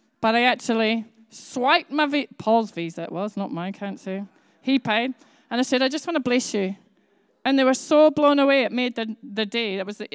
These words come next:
the evening, the, I don't know where they're at, but they were troubled. They didn't know what to do, and they'd been waiting there for twenty minutes. And so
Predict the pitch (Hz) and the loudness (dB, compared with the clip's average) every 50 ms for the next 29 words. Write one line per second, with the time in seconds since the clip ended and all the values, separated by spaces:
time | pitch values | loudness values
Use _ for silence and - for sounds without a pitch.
0 | - - 202 214 226 233 226 208 196 196 196 196 196 202 196 - _ _ _ - | -14 -10 -8 -6 -4 -4 -4 -4 -6 -6 -6 -6 -6 -6 -8 -12 _ _ _ -8
1 | 208 208 208 226 220 208 202 202 202 202 202 196 180 - _ _ _ _ _ _ | -6 -4 -4 -4 -4 -4 -4 -2 -2 -4 -4 -6 -12 -18 _ _ _ _ _ _
2 | _ 196 226 _ _ 214 233 240 240 233 214 214 220 233 220 214 240 202 - 277 | _ -20 -20 _ _ -8 -8 -6 -4 -2 0 0 0 0 0 0 0 0 2 0
3 | 311 311 302 277 269 - 285 269 269 277 269 240 233 226 254 285 262 240 254 247 | 0 2 2 0 0 2 2 2 2 2 0 0 -2 -2 -2 -2 -2 -2 0 0
4 | 240 226 - - - 208 - 226 233 233 233 226 - 220 226 220 - _ _ _ | 0 0 -2 -4 -10 -4 -2 0 2 2 0 0 -2 -4 -6 -6 -10 _ _ _
5 | _ _ - 226 220 226 262 262 262 262 277 277 - 254 247 233 233 - 247 220 | _ _ -4 -4 0 2 2 2 4 2 2 0 -2 -4 -4 -4 -4 -6 -8 -8
6 | - 285 302 294 - 240 233 226 240 233 202 202 247 - - - 226 226 226 208 | -4 -2 -2 -2 -2 -2 -2 -2 -2 -2 -2 -4 -6 -8 -8 -6 -4 -4 -4 -4
7 | - - 247 247 247 247 247 | -2 0 2 4 4 4 2